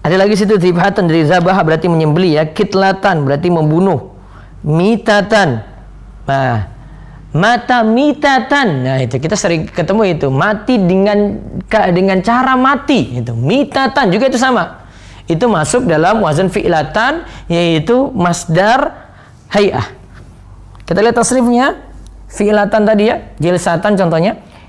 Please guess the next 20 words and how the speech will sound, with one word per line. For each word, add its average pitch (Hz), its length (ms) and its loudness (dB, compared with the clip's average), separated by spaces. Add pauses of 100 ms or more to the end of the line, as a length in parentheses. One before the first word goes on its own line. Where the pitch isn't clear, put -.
(560)
Tasrif 214 400 0
masdar 196 320 0
hay'ah 175 480 0
fi'latan. 180 800 -2 (200)
Terus 165 240 -2
kalau 175 160 0
dua 175 400 2
fi'lataini, 156 720 0
kalau 156 320 0
jamak 160 560 -2
fi'latin, 180 960 0
fi'latin. 175 960 -2 (2500)
Berarti 151 160 0
kalau 185 400 2 (720)
dengan 165 240 0
kata 175 240 2
jilsatan 190 400 2
misalnya, 190 400 0
jilsatan, 196 720 0
jilsataini, 175 1040 0